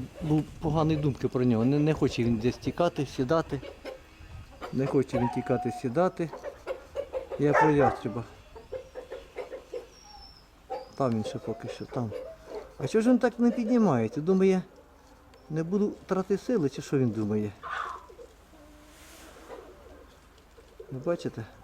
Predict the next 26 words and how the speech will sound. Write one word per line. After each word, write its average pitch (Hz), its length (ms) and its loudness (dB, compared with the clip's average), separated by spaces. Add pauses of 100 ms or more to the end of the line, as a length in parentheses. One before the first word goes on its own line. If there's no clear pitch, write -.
Там 123 240 -6
він, 107 220 -8
там. 127 120 -6 (1400)
Там 165 440 -2
ястреб, 123 380 -6
так. 139 140 0 (2500)
Ястреб 143 500 -2
там. 120 240 2 (120)
І 175 120 8
голуб 165 280 6
якраз 147 380 2
над 139 200 2
ним, 156 200 0
і 156 80 2
він 190 140 4
якраз 180 260 0
ходить 156 260 -4
під 143 180 0
ним. 110 240 2 (720)
Ви 127 80 -4
дивіться, 127 440 -2
якраз 214 380 4
ходить 170 260 0
під 147 200 -4
голубом 113 600 2
він. 107 140 -2